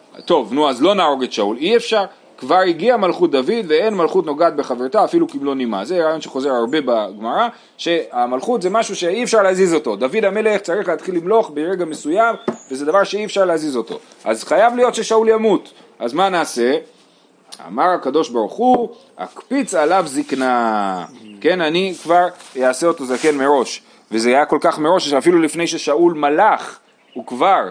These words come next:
כי הרי כתוב, "ויהי כי זקן שמואל", כאשר זקן שמואל, זה לפני שהוא מינה מלך, כן? אבל הכל היה מתוכנן מראש, ששמואל,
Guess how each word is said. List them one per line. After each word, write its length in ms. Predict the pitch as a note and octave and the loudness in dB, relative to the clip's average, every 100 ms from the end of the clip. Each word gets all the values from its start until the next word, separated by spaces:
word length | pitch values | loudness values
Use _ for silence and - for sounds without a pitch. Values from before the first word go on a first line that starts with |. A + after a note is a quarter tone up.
| - | -4
כי 80 | |
הרי 180 | A#2 B2+ | -2 -2
כתוב, 260 | B2+ B2+ E3+ | -2 -4 2
"ויהי 200 | D#3+ E3 | 2 2
כי 100 | E3+ | -2
זקן 280 | C#3+ E3+ D3+ | -2 -4 -6
שמואל", 540 | D3 C#3+ G#3 F#3+ F#3 - - | -4 0 2 2 -2 -6 -6
כאשר 240 | C#3 D#3+ | -4 -2
זקן 260 | D3 D3+ D#3 | -4 -4 -8
שמואל, 440 | D3 D3+ G#3+ G3+ F#3 - | -6 -2 0 0 -2 -12
זה 120 | - E3+ | -6 -4
לפני 400 | E3+ F3+ A#3+ A#3+ | -4 -2 -2 0
שהוא 200 | A3+ F#3+ | 0 2
מינה 240 | F3+ D#3+ | 2 0
מלך, 340 | C#3+ A#2 F#2 - _ _ - | 0 0 -2 -8 _ _ -6
כן? 180 | F3+ F3+ | -4 -2
אבל 200 | D#3+ F3+ | -2 -2
הכל 240 | - A#3+ | 0 2
היה 120 | A#3+ | 2
מתוכנן 420 | G#3 F#3 F3+ F3+ D#3 | 0 -4 -2 -4 -2
מראש, 380 | D3+ A3+ A3 - - - | 0 0 0 -6 -20 -16
ששמואל, 800 | - F3 D#3+ B2+ E3 A#3 C4+ A3 | -2 -2 -2 -4 -6 -2 -2 -4